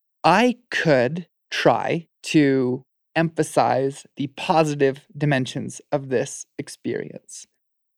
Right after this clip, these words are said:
And you see families do this in tragedy. Isn't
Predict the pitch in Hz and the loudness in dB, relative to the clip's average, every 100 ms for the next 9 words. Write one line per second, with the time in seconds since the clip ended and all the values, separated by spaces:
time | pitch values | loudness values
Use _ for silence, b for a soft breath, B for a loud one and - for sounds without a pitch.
0 | - 147 131 123 120 117 _ _ _ _ | -2 2 2 0 -2 -6 _ _ _ _
1 | _ _ _ _ _ _ _ _ _ 175 | _ _ _ _ _ _ _ _ _ 0
2 | 180 160 165 165 165 170 143 123 139 120 | 0 2 0 2 2 2 0 0 -2 -2
3 | - - 143 - 139 117 - 117 107 131 | -6 -6 -8 -2 -2 -4 -8 -4 -4 -2
4 | 143 | -4